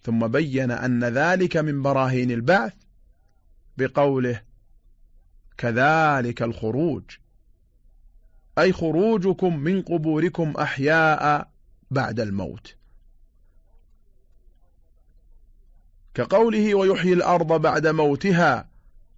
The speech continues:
وكذلك تخرجون"، وقوله:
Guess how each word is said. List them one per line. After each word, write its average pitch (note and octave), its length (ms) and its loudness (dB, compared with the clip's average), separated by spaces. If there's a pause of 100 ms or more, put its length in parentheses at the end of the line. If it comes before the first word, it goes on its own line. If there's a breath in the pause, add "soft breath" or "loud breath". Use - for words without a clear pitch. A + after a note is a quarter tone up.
(280)
وكذلك D3 800 2
تخرجون"، B2 800 -2 (2000)
وقوله: D3+ 640 2